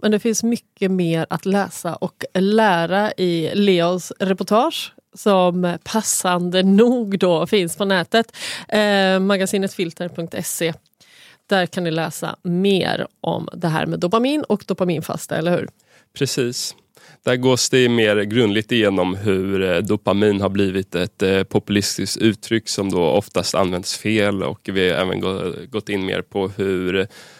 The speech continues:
Speaker 2: de studierna som finns idag inte har lyckats hitta en tydlig koppling mellan psykisk ohälsa och, eh, skärmtid. Och det ges ännu mer av en utredning varför det är för djär-, djärvt att påstå att, eh, skärmar är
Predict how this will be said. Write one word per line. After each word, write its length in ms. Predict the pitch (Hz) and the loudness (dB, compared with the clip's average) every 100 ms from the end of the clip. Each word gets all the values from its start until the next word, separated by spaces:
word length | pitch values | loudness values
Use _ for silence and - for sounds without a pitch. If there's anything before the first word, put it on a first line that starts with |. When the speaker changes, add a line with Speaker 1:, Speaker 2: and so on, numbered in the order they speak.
| _ | _
Speaker 2:
de 180 | - 107 | -2 -2
studierna 560 | - - 123 113 110 107 | 0 2 2 4 2 2
som 160 | - | 0
finns 400 | 104 139 156 - | -2 -2 -2 -2
idag 160 | - 95 | -2 -2
inte 220 | - - | -2 -4
har 100 | 98 | -2
lyckats 500 | 101 - 98 - - | -2 -4 -6 -6 -8
hitta 180 | 104 92 | -6 -6
en 80 | 92 | -6
tydlig 340 | - 98 95 | -4 -4 -4
koppling 440 | - 107 - 110 98 | -6 -6 -2 0 0
mellan 280 | 95 98 | 0 -2
psykisk 520 | 104 - 95 90 - 98 | -4 -4 -4 -6 -6 -2
ohälsa 720 | 98 104 98 95 - 87 85 | -2 0 0 -2 -2 0 0
och, 380 | - 95 - 92 | -4 -8 -6 -2
eh, 300 | 87 90 98 | 0 0 -2
skärmtid. 600 | 117 92 90 107 90 - _ - - | -4 -4 -4 -2 -2 -6 _ -20 -20
Och 420 | - - - - | -20 -6 -4 -4
det 220 | - 101 98 | 0 2 4
ges 260 | 101 - | 2 0
ännu 160 | 101 98 | 0 2
mer 160 | 104 | 2
av 140 | 90 85 | 2 0
en 80 | 85 | -2
utredning 600 | 92 - 98 87 87 90 | -2 0 0 0 0 0
varför 280 | 85 - | -2 -4
det 300 | 92 85 - - | -4 -4 -6 -4
är 220 | 82 82 | -4 -4
för 200 | - - | -6 -8
djär-, 380 | 95 92 - 65 | -2 -2 -4 -8
djärvt 380 | - 101 95 - | -4 -2 -2 -4
att 160 | - - | -8 -6
påstå 540 | 98 85 - - - | -4 -4 -4 -6 -8
att, 320 | - - - | -8 -12 -10
eh, 240 | - 85 85 | -8 -6 -8
skärmar 500 | - 92 95 98 90 | -4 -4 -4 -4 -6
är 440 | - 87 85 - | -8 -8 -8 -8